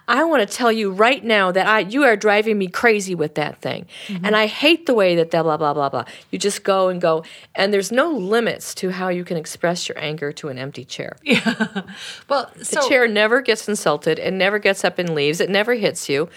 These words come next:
Speaker 2: Yeah.
Speaker 1: You can put a cushion on it and hit it. It doesn't hit you back. It's, it's wonderful.
Speaker 2: It, so is this different than other methods of forgiveness that, that are out there? I mean,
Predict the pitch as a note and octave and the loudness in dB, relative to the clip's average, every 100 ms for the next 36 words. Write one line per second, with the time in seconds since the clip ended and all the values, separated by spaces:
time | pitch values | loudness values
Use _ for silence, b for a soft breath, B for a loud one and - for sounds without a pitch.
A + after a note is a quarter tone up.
0 | B G#3 F3+ F3 G#3 C#4+ - C#4 C4+ - | B -2 -2 -2 -2 -2 0 0 0 0
1 | C#4 B3+ G3+ F3+ F#3 F3+ F3 G3+ G3 - | 0 2 2 2 0 -2 0 2 2 0
2 | E3+ F3+ G3 A#3 A3+ - D3+ C3 B2 B2 | 0 2 2 2 0 -2 -2 0 0 -2
3 | F#3+ - F3+ G#3 - F3 D#3+ - - - | -6 -8 -6 -6 -4 -4 -4 -10 -16 -18
4 | _ B B B B - A#3 - - - | _ B B B B -12 -12 -12 -10 0
5 | C#4 B3 - _ _ - B3+ A3+ - C4+ | 2 2 -4 _ _ -6 -4 -4 -6 -8
6 | D#4 - - A#3+ A#3 B3 A#3+ A3+ G3 F#3+ | -6 -8 -4 -4 -4 -8 -6 -8 -6 -2
7 | F#3+ G3+ G3+ G3 F#3 F#3+ F3+ F#3+ F3+ F3+ | -2 -2 -2 -4 -6 -8 -8 -10 -8 -10
8 | F3 - D#3+ D#3+ D#3+ F#3+ A3 A#3+ - - | -10 -16 -12 -12 -8 -8 -8 -10 -14 -16
9 | - _ _ F3+ F#3 F#3+ F#3+ - - - | -18 _ _ -12 -6 -6 -6 -12 -20 -16
10 | F#3+ F#3 F3 E3 F3 G#3 G#3 F#3+ F3 F#3 | -10 -6 -4 -4 -6 -8 -6 -6 -6 -6
11 | F#3 | -6